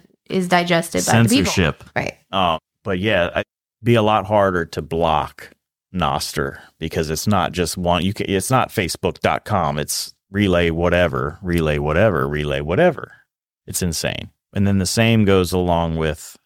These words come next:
Speaker 2: Bitcoin. Bit-, what Nostr is for Twitter, Bitcoin is for money. And you are distributing this, I don't know, this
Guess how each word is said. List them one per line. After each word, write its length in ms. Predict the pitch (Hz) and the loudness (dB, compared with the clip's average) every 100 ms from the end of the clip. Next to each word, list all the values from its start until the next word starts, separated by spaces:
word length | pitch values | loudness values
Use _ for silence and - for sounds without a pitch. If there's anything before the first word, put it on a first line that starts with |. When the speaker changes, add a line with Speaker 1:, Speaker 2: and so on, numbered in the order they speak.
| _ _ 143 | _ _ -4
Speaker 2:
Bitcoin. 380 | 147 - 67 - _ - | -4 -6 -10 -12 _ -2
Bit-, 240 | 127 - - | -2 -2 -8
what 320 | 110 113 101 | -2 0 2
Nostr 540 | 98 147 170 - 139 123 | 2 2 0 2 2 4
is 200 | 123 113 | 2 0
for 160 | - | -6
Twitter, 560 | 76 - 98 80 76 78 _ _ _ | -8 -4 -2 0 0 -4 _ _ _
Bitcoin 480 | 110 110 - 104 95 | -2 -2 -2 0 2
is 160 | 87 80 | 0 -2
for 340 | - 80 71 - | -4 -4 -4 -8
money. 560 | 101 101 98 76 82 - _ _ _ _ _ _ _ - | -10 -4 -4 -4 -8 -12 _ _ _ _ _ _ _ -6
And 160 | 90 | -2
you 220 | 87 87 | 0 2
are 300 | 85 82 78 | 2 2 2
distributing 960 | 76 80 - 131 127 113 98 87 85 82 - | -2 -6 -4 2 2 4 2 2 0 -4 -4
this, 680 | 87 82 78 - - - - _ _ _ _ _ _ _ - | 0 0 0 -6 -8 -10 -14 _ _ _ _ _ _ _ -2
I 80 | 95 | 0
don't 140 | 90 | 2
know, 200 | 85 80 | 2 0
this 280 | 80 80 | 0 -4